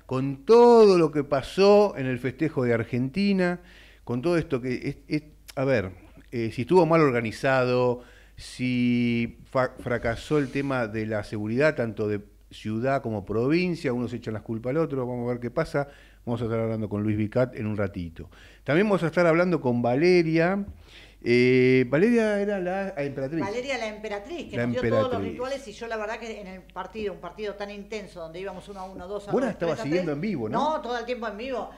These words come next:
Speaker 2: Eh, Valeria, ahora clava esto, Valeria, ahora pisa esto. O sea,
Speaker 1: No,
Speaker 2: fue,
Speaker 1: una
Speaker 2: eh, la
Speaker 1: locura.
Speaker 2: verdad, por eso que lo va a contar ella.
Speaker 1: Y de-, y también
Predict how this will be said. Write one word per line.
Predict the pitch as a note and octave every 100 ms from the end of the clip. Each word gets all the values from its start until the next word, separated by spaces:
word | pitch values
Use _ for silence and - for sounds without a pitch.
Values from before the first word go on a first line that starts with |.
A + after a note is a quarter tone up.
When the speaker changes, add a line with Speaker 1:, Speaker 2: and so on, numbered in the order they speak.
| -
Speaker 2:
Eh, | G3+ G#3 G3+ G3+
Valeria, | G3+ G#3+ C#4 C4+ A#3+
ahora | C#4+ D4+ D4
clava | A3 G#3+ B3 C4
esto, | B3 G#3+ F#3+
Valeria, | F#3+ B3 C4
ahora | C#4 C#4+
pisa | C4 G#3 B3+ A#3+
esto. | B3+ A3+ G#3+ G#3
O | A2
sea, | C3
Speaker 1:
No, | D#3+ F3+
Speaker 2:
fue, | F#3 - -
Speaker 1:
una | D3+ B2+
Speaker 2:
eh, |
la |
Speaker 1:
locura. | B2 - D#3+
Speaker 2:
verdad, | C3+ G#2 F2+
por | A3+
eso | A3+ B3
que | G3+
lo | F#3+
va | G3
a |
contar | G3 F#3 F#3
ella. | F3 - D#3 - - - -
Speaker 1:
Y | D3
de-, | F3+ F#3+
y | F3+
también | F#3 F#3 G#3 A3 A#3